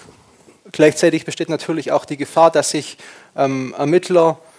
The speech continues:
dann besonders auf solche, ähm, Vorratsdaten verlassen und vielleicht schon mal gucken, ja, ich habe hier den Ehemann im Verdacht, schaue in den Vorratsdaten nach, wo war denn der zu dem Zeitpunkt? Ach, der war ja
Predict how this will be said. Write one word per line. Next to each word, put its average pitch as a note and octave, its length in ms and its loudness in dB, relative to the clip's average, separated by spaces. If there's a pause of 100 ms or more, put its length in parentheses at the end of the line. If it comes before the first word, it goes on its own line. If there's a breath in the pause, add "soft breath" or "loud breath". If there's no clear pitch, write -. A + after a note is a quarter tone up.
(680 soft breath)
dann D3 200 -2
besonders E3+ 480 0
auf D3 140 -2
solche, D3 480 -2
ähm, C3+ 180 -4
Vorratsdaten D3 760 0
verlassen F#3 720 -2 (280 soft breath)
und C#3 140 -8
vielleicht C#3+ 380 -2
schon C#3+ 200 -6
mal C3+ 400 -2 (1160 soft breath)
gucken, F#3+ 340 -4
ja, D3+ 400 6
ich D#3 140 -2
habe D#3 160 0
hier D3+ 100 -2
den D3 120 -8
Ehemann D#3+ 360 2
im C#3+ 80 -6
Verdacht, - 640 0 (480 soft breath)
schaue E3 220 6
in D#3+ 80 -2
den D3+ 100 -10
Vorratsdaten E3 840 2
nach, E3+ 320 0
wo D3 80 -2
war D3 160 4
denn D#3 80 -6
der C#3+ 120 0
zu - 120 -12
dem C3+ 140 -4
Zeitpunkt? F#3 540 0
Ach, D#3+ 440 4
der C3 180 0
war C#3+ 120 4
ja C#3+ 280 2